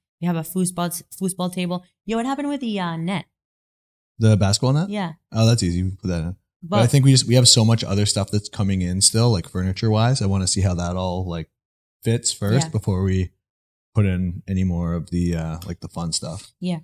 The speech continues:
Speaker 2: But
Speaker 1: But yeah,
Speaker 2: this
Speaker 1: I mean
Speaker 2: is, like, what you were talking about, about this building is kinda what we thought the,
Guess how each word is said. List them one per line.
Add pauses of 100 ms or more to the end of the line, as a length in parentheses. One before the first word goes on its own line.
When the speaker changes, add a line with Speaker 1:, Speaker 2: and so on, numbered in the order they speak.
(300)
Speaker 2:
But
Speaker 1:
But
yeah,
Speaker 2:
this
Speaker 1:
I
mean
Speaker 2:
is,
like, (240)
what
you
were
talking
about,
about
this
building
is
kinda
what
we
thought
the,